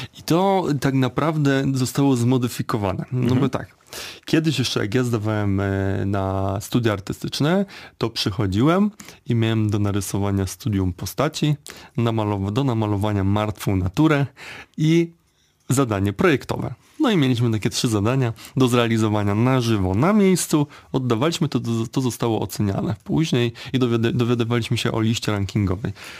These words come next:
Speaker 1: Teraz to jest zmodyfikowane przez covid.
Speaker 2: Mhm.
Speaker 1: I to tak zostało już do tej pory.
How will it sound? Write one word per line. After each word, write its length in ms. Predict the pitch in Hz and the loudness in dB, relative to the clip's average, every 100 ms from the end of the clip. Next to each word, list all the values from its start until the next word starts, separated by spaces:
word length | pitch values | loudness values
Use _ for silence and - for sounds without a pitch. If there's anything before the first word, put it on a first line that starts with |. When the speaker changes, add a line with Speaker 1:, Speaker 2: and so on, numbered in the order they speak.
| - | -2
Speaker 1:
Teraz 240 | 131 147 | 0 2
to 80 | 151 | 2
jest 120 | 131 | 2
zmodyfikowane 960 | 113 123 120 113 127 117 113 143 120 95 - | 2 2 0 -2 -4 -2 0 2 0 -2 -6
przez 440 | - - 110 - | -6 -4 -4 -8
covid. 640 | - 131 107 92 117 - - _ _ _ - | -4 0 0 0 -2 -4 -16 _ _ _ -6
Speaker 2:
Mhm. 300 | 127 135 202 - - - | -2 -2 -4 -8 -14 -8
Speaker 1:
I 80 | - | -4
to 120 | 113 | -2
tak 240 | 120 117 110 | 0 0 0
zostało 600 | 120 113 - 143 127 107 | 0 0 0 2 4 2
już 120 | 104 | 2
do 100 | 113 | 0
tej 180 | 120 110 | 0 -2
pory. 460 | - 95 98 160 | 0 0 0 0